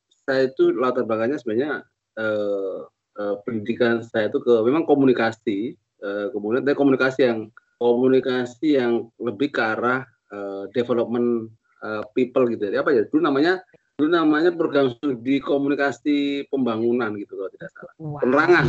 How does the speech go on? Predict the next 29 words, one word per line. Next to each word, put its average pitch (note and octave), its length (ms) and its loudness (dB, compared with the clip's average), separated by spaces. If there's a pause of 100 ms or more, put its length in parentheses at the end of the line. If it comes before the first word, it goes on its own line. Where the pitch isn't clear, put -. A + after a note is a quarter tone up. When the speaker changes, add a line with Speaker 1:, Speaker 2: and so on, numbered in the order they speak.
Speaker 1:
penerangan. G2 400 -6
Speaker 2:
<laughs> - 140 -20
Speaker 1:
Jadi, C3 480 -8
Speaker 2:
Oke. - 400 -20
Speaker 1:
beberapa C#3 400 2
university C#3+ 960 2
itu F#3 160 2
namanya D3 320 0
kok - 240 -12
di B2 240 -4
I - 0 -
P C#3 160 4
B C#3 400 2
Bogor A#2 400 -2
misalnya C#3 400 -2
namanya B2 240 -4
komunikasi G#2+ 400 -6
pembangunan. F2+ 480 -12 (240)
Di - 80 -20
kampus G#2+ 320 -8
saya A#2+ 240 2
di - 80 -2
Ponorogo, G2+ 800 -4 (240)
eh, - 480 -18
University A2 560 -2
di G2+ 180 0 (220)
Semarang G2+ 400 -4
namanya, G2+ 480 -4
eh, F#2+ 500 -20